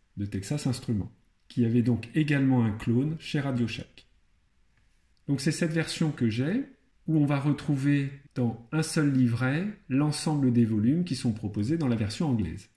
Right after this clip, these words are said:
avec également un petit manuel d'utilisation. Alors pour voir à quel point la machine est petite, je vous la mets déjà à côté de la T I cinquante-sept, donc celle que vous avez à droite à l'écran,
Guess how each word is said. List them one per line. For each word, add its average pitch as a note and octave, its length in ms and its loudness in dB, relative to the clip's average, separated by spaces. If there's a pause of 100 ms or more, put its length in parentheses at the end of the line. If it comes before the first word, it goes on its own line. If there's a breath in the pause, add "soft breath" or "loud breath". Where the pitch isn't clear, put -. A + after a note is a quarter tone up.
(100)
avec C3+ 320 0
également A#2 500 2
un C3+ 100 0
petit B2 300 -2
manuel A2+ 520 2
d'utilisation. C3 720 -2 (1500)
Alors C3+ 140 -4
pour E3 160 0
voir E3+ 300 0
à C#3 80 0
quel D3 240 -2
point D#3+ 420 -2
la A#2 240 2
machine A#2+ 460 2
est F2+ 80 0
petite, - 680 -2 (440)
je C3+ 100 2
vous C#3+ 200 2
la D3 100 4
mets D3 320 2
déjà B2+ 340 2
à C3 40 -4
côté B2+ 440 2
de A2 100 0
la G2 140 0
T B2 180 2
I A#2+ 80 8
cinquante-sept, A#2+ 840 -2
donc F2+ 160 -8
celle A2 240 -4
que G2+ 120 -8
vous F#2+ 180 -4
avez G#2+ 420 -2 (160)
à B2+ 120 -4
droite A#2+ 420 -2
à F2 40 -2
l'écran, C#3 560 -4